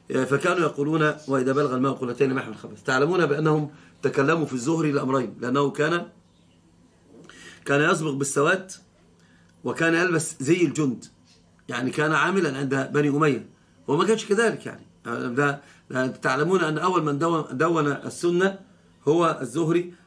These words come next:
بأمر من عمر، عمر بن عبد العزيز. معلش أنا لازم أخلص الدروس، فسامحني. ف، آه، آه، هنا دي دلالة واضحة جدًا على،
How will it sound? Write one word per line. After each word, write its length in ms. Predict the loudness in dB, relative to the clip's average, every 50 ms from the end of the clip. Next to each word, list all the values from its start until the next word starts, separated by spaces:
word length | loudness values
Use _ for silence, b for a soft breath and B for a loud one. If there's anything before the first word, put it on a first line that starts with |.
| B B
بأمر 300 | 0 2 2 2 2 2
من 120 | 0 0 0
عمر، 240 | 0 0 -2 -4 -4
عمر 260 | -4 -2 0 0 0 0
بن 100 | 0 0
عبد 160 | -2 -4 -6
العزيز. 420 | -8 -8 -8 -10 -12 -14 -16 -20 _ b b b b b -8
معلش 200 | -6 -4 -2 -2
أنا 100 | 0 0
لازم 280 | 0 0 0 0 -2
أخلص 340 | -2 -4 -2 -2 -2 -4 -4
الدروس، 460 | -6 -8 -8 -8 -8 -10 -10 -12 -12
فسامحني. 440 | -14 -12 -8 -6 -4 -4 -6 -6 -10 B B B B B B B B B B B B B B B B B B B B
ف، 140 | -8 -2 0
آه، 300 | 0 0 0 -2 -4 -4 -2
آه، 540 | 0 0 0 -2 -4 -8 -8 -6 -6 -6 -2 0
هنا 440 | 2 4 4 4 4 2 2 0 -2
دي 200 | -2 -2 -2 0
دلالة 340 | 0 2 2 2 2 2 2
واضحة 300 | 2 2 0 -2 -4 -2
جدًا 300 | -4 -2 0 -2 -2 0
على، 360 | 0 2 2 2 0 -2